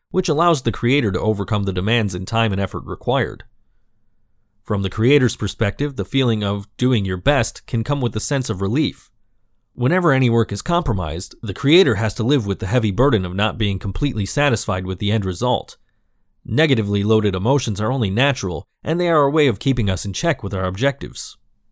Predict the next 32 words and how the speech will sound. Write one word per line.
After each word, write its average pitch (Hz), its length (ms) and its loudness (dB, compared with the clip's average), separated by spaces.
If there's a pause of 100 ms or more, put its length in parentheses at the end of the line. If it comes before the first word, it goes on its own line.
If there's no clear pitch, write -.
(2250)
Finding 143 480 0
the 135 180 2
essence. - 640 -4 (720)
One 233 200 0
of 151 100 2
the 113 80 2
best 127 260 2
practices 120 540 0
of 92 80 -2
art 113 200 2
is 82 120 -4
stripping 127 380 -2
down 123 200 4
a 107 60 0
creation 95 420 -4
to 101 140 -6
its 95 120 -6
minimal 117 380 0
form. 90 500 -2 (760)
Through 113 180 2
reduction, 101 580 0
we 101 120 -2
can 107 100 -4
find 113 240 0
the 98 60 -2
true 147 240 -2
nature 123 380 0
and 95 120 -4
character 101 460 -2
of 87 80 -4
a 95 60 -4
creation. 127 560 -4